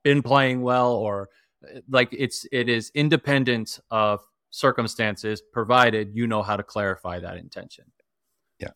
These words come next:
Speaker 1: Yeah, right on. Okay. So then attention, what you're really talking about is, is my focus directed in a way that helps me pursue the task that I have just clarified?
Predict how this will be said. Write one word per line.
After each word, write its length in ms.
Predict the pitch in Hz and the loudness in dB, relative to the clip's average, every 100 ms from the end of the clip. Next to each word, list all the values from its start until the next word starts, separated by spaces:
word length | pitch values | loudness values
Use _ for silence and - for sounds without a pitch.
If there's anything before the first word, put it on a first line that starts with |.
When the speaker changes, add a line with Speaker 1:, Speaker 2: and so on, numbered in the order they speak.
| _ | _
Speaker 1:
Yeah, 80 | 104 | -6
right 160 | 92 95 | -4 -2
on. 200 | 85 92 _ | -4 -12 _
Okay. 160 | 90 - _ _ _ _ | -16 -16 _ _ _ _
So 160 | - 127 | 0 2
then 300 | 123 120 117 - | 4 4 0 2
attention, 840 | 156 160 131 107 - 107 101 104 | 4 4 0 -4 -6 -10 -10 -6
what 160 | 117 117 | -4 -2
you're 80 | 117 | 0
really 240 | 135 123 | 0 0
talking 400 | 127 117 - 110 | 2 2 0 -6
about 280 | 104 101 95 | -2 -2 -4
is, 280 | 98 - - - | -8 -12 -12 -2
is 260 | 123 135 | -2 0
my 220 | 135 117 | 0 0
focus 880 | 110 - 135 127 - 90 107 - - _ _ _ _ _ _ _ _ _ _ - | -2 2 4 4 0 -10 -10 -14 -16 _ _ _ _ _ _ _ _ _ _ -10
directed 460 | 131 123 135 - 139 | -2 2 2 2 2
in 120 | 131 | 2
a 80 | 123 | 0
way 440 | 113 113 101 107 - _ | 0 -2 -2 -6 -12 _
that 260 | 107 117 - | -4 -4 2
helps 320 | 127 127 - | 2 2 -4
me 260 | 117 107 - _ - | -4 -6 -12 _ -4
pursue 320 | 127 - 123 | -2 0 -2
the 80 | 110 | 0
task 380 | 120 107 - | 0 0 0
that 100 | 117 | -4
I 100 | 107 | -2
have 120 | 101 95 | -4 -6
just 200 | 95 - | -10 -10
clarified? 640 | 95 90 82 - - | -10 -10 -12 -20 -20